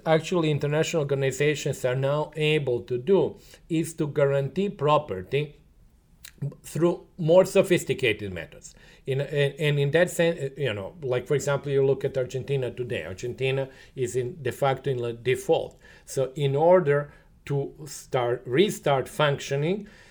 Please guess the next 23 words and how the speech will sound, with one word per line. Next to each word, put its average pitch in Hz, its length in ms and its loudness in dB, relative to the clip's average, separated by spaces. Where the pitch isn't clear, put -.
it 143 160 -2
has 175 380 0
to 147 140 -4
fulfill 147 480 0
certain 143 420 0
conditions 123 540 0
that 123 160 -4
the 120 100 -2
I 120 100 -4
M 123 120 -4
F 127 180 -2
is 131 140 -2
going 117 220 -6
to 139 60 -2
impose. 143 420 0
But 123 140 -4
the 143 120 -6
I 185 140 0
M 208 120 0
F 170 220 0
is 143 160 -4
imposing 147 500 -4
conditions 170 680 -4